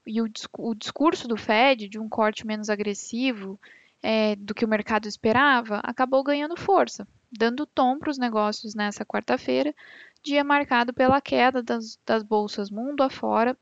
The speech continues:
e pela elevação dos rendimentos dos treasuries, movimento esse que acabou intensificado também por um leilão do Tesouro norte-americano de demanda mais fraca.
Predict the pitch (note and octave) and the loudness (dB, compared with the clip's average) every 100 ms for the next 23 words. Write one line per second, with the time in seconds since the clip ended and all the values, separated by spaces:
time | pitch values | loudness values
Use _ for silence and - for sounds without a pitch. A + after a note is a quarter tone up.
0 | - C4+ - D4 C#4 C4+ C4+ C4+ C4 B3+ | -8 -4 2 4 6 4 2 -2 -4 -6
1 | B3+ C4 B3+ B3+ A#3+ A#3+ B3+ A#3+ C4+ - | -6 -6 -6 -4 -6 -6 -8 -8 -8 -4
2 | C#4+ A3+ G#3+ F#3+ F#3+ - G#3 G#3+ A3 A3+ | 2 2 2 -4 -12 -12 -10 -8 -6 -4
3 | A#3+ A#3+ - B3+ B3 A#3 A#3+ A#3+ B3+ - | -2 -4 -4 -4 -2 -2 -2 -4 -8 -10
4 | - C4+ A#3+ A#3+ B3 - C#4+ C#4 B3 B3 | -12 -8 -4 -2 -4 -4 -6 -2 -2 -2
5 | - - - - - _ - D4+ D#4 D4 | -8 -16 -18 -18 -20 _ 0 2 4 4
6 | C4+ C4 B3+ - B3+ A#3+ A#3+ A#3+ A#3+ A#3 | 4 0 -4 -2 0 2 -2 -4 -4 -2
7 | - A#3+ B3 A#3+ B3 B3 B3+ C#4 - - | -2 -4 -4 -4 -2 -2 -2 -6 -6 -6
8 | - - - | -6 -6 -14